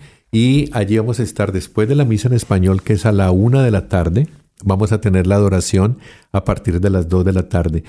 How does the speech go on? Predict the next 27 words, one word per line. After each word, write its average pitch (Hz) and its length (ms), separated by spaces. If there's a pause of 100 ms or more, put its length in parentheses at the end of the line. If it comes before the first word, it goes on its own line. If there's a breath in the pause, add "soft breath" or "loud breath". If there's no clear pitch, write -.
(240 loud breath)
Es 95 160
una 113 200
comunidad 92 440
nueva, 110 500
es 92 160
un 98 120
grupo 98 280
nuevo 98 180
de 95 80
padres 98 420 (300 loud breath)
y 107 120
estamos 110 300
muy 123 140
contentos 117 460
porque - 300
nos 95 200
está 95 220
dando 101 280
Dios 101 240
la 107 60
oportunidad 95 640
de 104 80
decir, 90 280 (380 loud breath)
"Vayan 107 460
a 101 80
otra 95 200
iglesia, 101 580